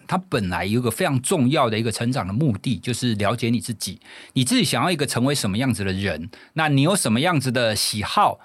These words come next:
你有什么样的专长。哦，不过呢，在以往我们的学习制度底下，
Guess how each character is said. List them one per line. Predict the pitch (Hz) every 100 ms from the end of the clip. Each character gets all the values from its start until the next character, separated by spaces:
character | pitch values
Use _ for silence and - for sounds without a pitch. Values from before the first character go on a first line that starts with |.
| -
你 | 131
有 | 165
什 | 120
么 | 101
样 | 120 147 143
的 | 110
专 | - 151 156
长。 | - 92 104 - - -
哦， | -
不 | 131 175
过 | 277 269
呢， | 208 175
在 | 170 226
以 | 180 151
往 | 202 208 117 101
我 | 107
们 | 107
的 | 135
学 | - 127 151
习 | 151 131
制 | 123 170
度 | 143 147 113
底 | 85
下， | - 131 101